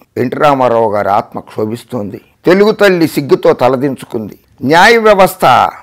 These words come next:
భయపడిపోయింది, అల్లాడిపోయింది. పోలీస్ వ్యవస్థ పట్టు బిగిస్తోంది.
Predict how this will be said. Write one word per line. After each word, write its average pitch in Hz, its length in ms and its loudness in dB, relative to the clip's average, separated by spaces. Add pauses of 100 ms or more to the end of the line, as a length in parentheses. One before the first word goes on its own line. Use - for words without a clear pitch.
(120)
భయపడిపోయింది, 160 1080 -2 (380)
అల్లాడిపోయింది. 143 880 0 (300)
పోలీస్ 220 360 4
వ్యవస్థ 160 640 2 (200)
పట్టు 131 280 0
బిగిస్తోంది. 131 760 0